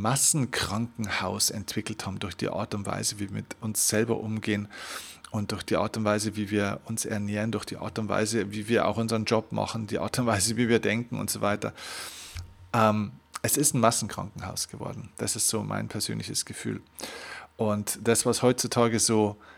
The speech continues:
die Leute in sich hineinstopfen, äh, auf der einen Seite durch Informationen, aber auf der anderen Seite eben auch durch, ja, Nahrungsmittel,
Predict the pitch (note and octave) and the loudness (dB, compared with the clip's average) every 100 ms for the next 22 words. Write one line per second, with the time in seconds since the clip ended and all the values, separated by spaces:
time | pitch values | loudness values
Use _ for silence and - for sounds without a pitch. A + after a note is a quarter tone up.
0 | - _ _ _ _ - A#2 G#2 A#2 B2+ | -20 _ _ _ _ -4 0 6 6 4
1 | A2 A#2+ A#2 - G#2+ G#2+ C#3 - - B2+ | 0 0 0 0 2 4 4 2 6 4
2 | C3 - D3+ D#3 E3 - - - - - | 4 -4 0 0 -2 -10 -16 -16 -16 -6
3 | A2+ G#2+ G#2+ - - A#2+ - C3 C#3+ C#3 | 0 0 0 -4 -6 -2 6 8 10 6
4 | - A#2+ - D#3+ C#3+ - B2 A2+ G#2+ - | 6 2 4 2 2 8 8 8 4 4
5 | - A#2 C#3+ E3 A#2+ A2 - F2+ A#2 A#2+ | 4 4 4 4 4 4 2 0 0 -2
6 | A2+ A2+ G#2+ G#2 G#2+ G2 - A2 G2 - | 2 2 2 -2 0 -2 -2 -2 -2 -6
7 | - - - - _ - F2 - - - | -16 -20 -20 -20 _ -18 -16 -18 -20 -20
8 | - A2 G#2+ G#2 A2+ A#2+ A#2+ - B2 A#2+ | -12 0 2 8 8 8 6 4 4 6
9 | B2 A2+ | 6 6